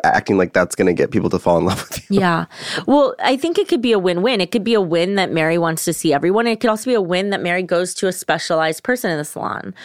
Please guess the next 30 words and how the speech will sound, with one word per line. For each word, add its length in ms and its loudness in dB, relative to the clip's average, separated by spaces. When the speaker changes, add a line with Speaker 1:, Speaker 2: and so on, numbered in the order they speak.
Speaker 2:
So 540 2
either 320 2
way, 220 2
it 100 -2
could 80 -2
be 80 0
a 60 2
win. 180 0
I 60 2
don't 200 0
want 140 -2
you 140 0
to 80 2
think 280 -4
out 180 0
there, 200 0
salon 320 -2
owners, 240 0
like, 160 -2
"Oh, 160 4
we 140 4
have 80 0
to 100 -4
share 380 0
all 120 2
our 140 -2
clients." 500 -4
No, 340 2
but 220 -2
the 120 0